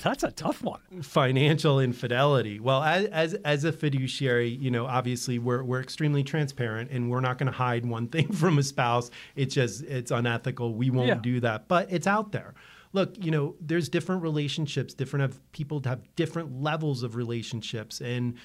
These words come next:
Speaker 2: maybe the finances are separate for whatever reason, or one's doing better than the other, or, you know what, maybe there's an issue, maybe one likes to gamble, or whatever it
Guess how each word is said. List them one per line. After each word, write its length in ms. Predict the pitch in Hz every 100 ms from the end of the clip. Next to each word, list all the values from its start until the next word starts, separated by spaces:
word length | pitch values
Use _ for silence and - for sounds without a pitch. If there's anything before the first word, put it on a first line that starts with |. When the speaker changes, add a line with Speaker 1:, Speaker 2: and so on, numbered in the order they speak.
| - -
Speaker 2:
maybe 460 | 123 143 147 147
the 200 | 139 135
finances 800 | 127 - 131 143 139 135 139 123
are 100 | 135
separate 580 | 127 - 151 151 135 123
for 200 | - 131
whatever 360 | 123 127 123 123
reason, 520 | 120 120 120 120 113
or 340 | 135 131 127
one's 340 | 120 135 147 139
doing 280 | 151 143 135
better 260 | 135 135
than 140 | 127 127
the 160 | 131
other, 280 | 135 127 120
or, 100 | 113
you 120 | 117
know 140 | 127 127
what, 260 | 135 135 135 - -
maybe 280 | 127 139 151
there's 240 | 147 123
an 120 | 123 -
issue, 480 | 139 - 123 117 113
maybe 300 | 120 123 123
one 260 | 123 131
likes 220 | 131 131
to 80 | -
gamble, 460 | 120 147 139 127 120 113
or 120 | 117
whatever 760 | 131 165 165 165 185 175 165 139
it 160 | 135